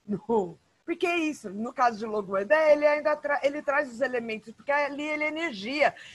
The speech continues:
Isso não vai impactar, ele não vai se deitar com alguém, não vai fazer sexo com ninguém, gente. Percebe? Então,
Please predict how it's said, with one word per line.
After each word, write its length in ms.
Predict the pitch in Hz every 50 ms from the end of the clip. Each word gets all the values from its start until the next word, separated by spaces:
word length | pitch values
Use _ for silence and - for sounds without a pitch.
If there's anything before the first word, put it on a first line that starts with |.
| - -
Isso 200 | - 349 349 359
não 80 | 339 320
vai 140 | 311 330
impactar, 300 | - - 359 - - 262
ele 100 | 277 285
não 80 | 302 285
vai 120 | 285 339
se 140 | 349 - 349
deitar 440 | 262 285 294 - - 254 254 254 254
com 160 | - - 302 277
alguém, 180 | 269 220 240
não 100 | 233 254
vai 120 | 254 294 294
fazer 220 | 311 294 247 254
sexo 320 | - - 277 269 - -
com 80 | - 302
ninguém, 400 | 277 294 247 220 247 277 302 294
gente. 460 | 208 185 190 151 143 _ - - _ _ _ _ _ _ _ _ _ _ _ _ _ _ _ _ _ _ _ _ _ _ _ _ _ _ _ _ _ _ _
Percebe? 680 | - 202 196 - - 285 285 254 190 165 151 151 143 - _ _ _ _ _ _ _ _ _ _ _ _ _ _ _ _ _ _ _ _ _ _ _ _ _ _ _ _ _
Então, 840 | 147 196 185 - - - 247 269 302 320 320 302 254 208 165 143